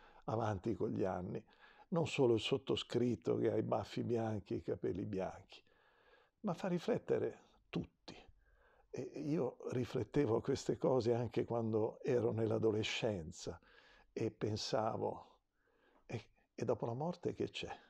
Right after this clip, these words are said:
E dopo il tramonto cosa c'è? Cosa mi riserva questa vita che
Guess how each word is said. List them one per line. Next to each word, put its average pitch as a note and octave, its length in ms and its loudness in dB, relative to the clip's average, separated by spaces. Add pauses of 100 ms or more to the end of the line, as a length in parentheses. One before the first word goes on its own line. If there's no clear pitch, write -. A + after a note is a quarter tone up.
(880)
E A#2 440 -2 (260)
dopo D3+ 300 4
il C#3+ 140 0
tramonto D#3+ 760 0
cosa B2 460 -2
c'è? - 460 -6
Cosa - 320 -2
mi C3 280 -4 (260)
riserva G#2 920 0 (520)
questa - 360 0
vita A#2 520 0
che B2 280 -2